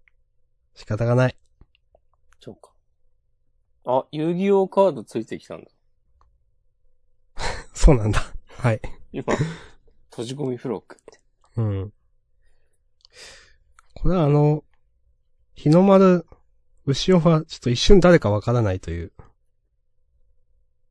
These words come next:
Speaker 2: おお、誰これ？
Speaker 1: これ相馬でしょ、包丁持ってるから。
Speaker 2: ああ。
Speaker 1: いや、わかりづらすぎるだろっていう話なんですけど。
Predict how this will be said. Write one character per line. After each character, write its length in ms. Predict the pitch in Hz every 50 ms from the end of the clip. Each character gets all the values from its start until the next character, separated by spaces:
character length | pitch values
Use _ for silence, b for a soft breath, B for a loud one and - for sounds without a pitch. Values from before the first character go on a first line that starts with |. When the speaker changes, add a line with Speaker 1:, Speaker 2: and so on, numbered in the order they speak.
| _ _ _ _ _ _ _ _ _ _ _ _
Speaker 2:
お 320 | - 131 127 123 120 104
お、 80 | 92 - -
誰 320 | - 147 208 214 139 95
こ 120 | - - 87
れ？ 160 | 87 87 - _ _ _ _ _ _ _ _ _ _ _ _ _ _ -
Speaker 1:
こ 100 | - 196
れ 40 | 202
相 220 | - - 254 254
馬 160 | 220 160 120
で 80 | 110 110
し 100 | - -
ょ、 80 | 104 98
包 220 | - 147 135 123
丁 120 | - 135
持 120 | 127 123 120
っ 40 | -
て 120 | - 104
る 80 | 95 -
か 80 | -
ら。 160 | 80 80 - _ _ _ _ _
Speaker 2:
あ 1080 | - 127 110 147 185 214 233 240 240 240 240 233 226 226 220 208 190 175 147 117 92 -
あ。 60 | - _ _ _ _ _ _ _ _ _ _ _ _ _ _ _ _ _ _ _ _ _ _ _ _ _ _ _ _ _ _ _ -
Speaker 1:
い 40 |
や、 60 | 123 110
わ 140 | 110 113
か 140 | - - 147
り 80 | 160 175
づ 140 | 165 165 175
ら 120 | 180 170
す 120 | - -
ぎ 120 | 180 180 180
る 80 | 151
だ 100 | 123 107
ろ 100 | 98 95
っ 40 | 95
て 200 | - _ - -
い 60 | 143
う 40 | -
話 520 | - - - - - - - - - - -
な 80 | 143
ん 100 | - -
で 60 | -
す 100 | - -
け 120 | - - 110
ど。 180 | - 117 131